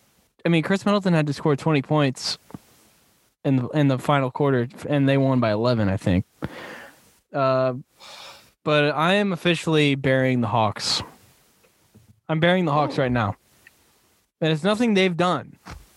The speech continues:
Speaker 1: It's nothing they've done. It's just a matter of, you know, it came out today, Trae Young has a bone bruise in his foot. And you could just tell when he came back from the locker room, he was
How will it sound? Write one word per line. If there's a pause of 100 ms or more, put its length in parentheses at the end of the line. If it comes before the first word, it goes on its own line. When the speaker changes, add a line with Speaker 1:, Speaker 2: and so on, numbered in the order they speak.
(180)
Speaker 1:
It's
nothing
they've
done.
It's
just
a
matter
of,
you
know,
it
came
out
today,
Trae
Young
has
a
bone
bruise
in
his
foot. (1500)
And (100)
you
could
just
tell
when
he
came
back
from
the
locker
room,
he
was